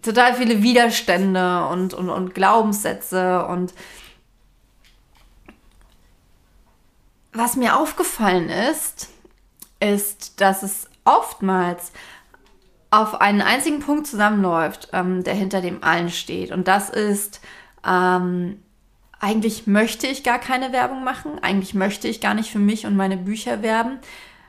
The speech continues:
Das müssten eigentlich andere machen. Denn, ähm, ihr kennt bestimmt alle diesen Spruch, „Eigenlob stinkt.“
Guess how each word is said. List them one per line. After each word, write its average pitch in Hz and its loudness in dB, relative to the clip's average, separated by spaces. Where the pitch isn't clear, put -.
Das - -4
müssten 233 2
eigentlich 196 0
andere 170 -4
machen. 165 -10
Denn, 190 2
ähm, 185 -2
ihr 202 -2
kennt 247 2
bestimmt 254 2
alle 254 4
diesen 226 2
Spruch, 254 -2
„Eigenlob 208 2
stinkt.“ 311 -4